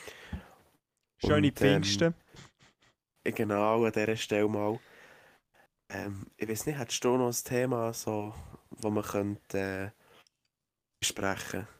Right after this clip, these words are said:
Speaker 1: Ah, es, du, es käme mir nicht in, käme mir jetzt grad nicht in den Sinn, was ich noch kann sagen, so zum Abschluss. Leute, wenn ihr Verbesserungsvorschläge habt oder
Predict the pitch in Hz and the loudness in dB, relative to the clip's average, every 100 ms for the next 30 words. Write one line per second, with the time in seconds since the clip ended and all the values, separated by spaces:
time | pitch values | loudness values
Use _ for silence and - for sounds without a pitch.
0 | - 143 139 127 120 120 - - - 147 | -16 -12 -10 -10 -12 -16 -16 -14 -12 -12
1 | 120 - - _ 143 131 - 139 135 123 | -12 -16 -20 _ -12 -10 -6 -2 -2 -2
2 | 123 120 120 123 123 120 131 151 180 170 | -6 -6 -6 -8 -8 -6 -6 -6 -8 -8
3 | 165 - - 131 131 - 156 147 156 - | -12 -18 -8 -6 -6 -8 -8 -8 -10 -10
4 | 175 160 135 - 151 160 - 151 - 131 | -8 -6 -6 -6 -8 -8 -8 -10 -4 -4
5 | 147 - - - _ - 139 - 127 - | -4 -8 -10 -14 _ -8 -8 -8 -12 -4
6 | 131 - - 160 160 - _ _ _ _ | -4 -4 -6 -6 -6 -10 _ _ _ _
7 | _ _ - 165 - 120 123 117 110 127 | _ _ -4 -4 -4 -4 -2 -2 -6 -4
8 | 156 170 160 - 107 147 160 156 147 - | -2 -2 -4 -6 -2 -2 -2 -8 -10 -6
9 | 139 139 139 139 135 - 135 131 131 127 | 0 0 0 -2 -2 -4 -8 -4 -4 -6
10 | 123 120 120 | -6 -8 -8